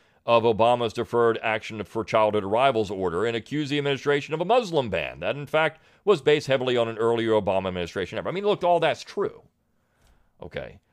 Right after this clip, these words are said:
All that is true. This is what the left does. Why? Because Lincoln gave him the apparatus to do it.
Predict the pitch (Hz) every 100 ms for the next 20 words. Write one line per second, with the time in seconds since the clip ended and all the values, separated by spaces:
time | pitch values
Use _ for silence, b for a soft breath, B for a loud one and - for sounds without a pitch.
0 | _ - 175 196 151 131 - - 185 76
1 | - _ _ _ - 123 123 139 131 110
2 | 82 - 196 123 64 - - _ _ -
3 | 101 120 185 220 165 147 107 156 196 165
4 | 139 143 143 139 147 135 139 143 - 135
5 | 196 185 80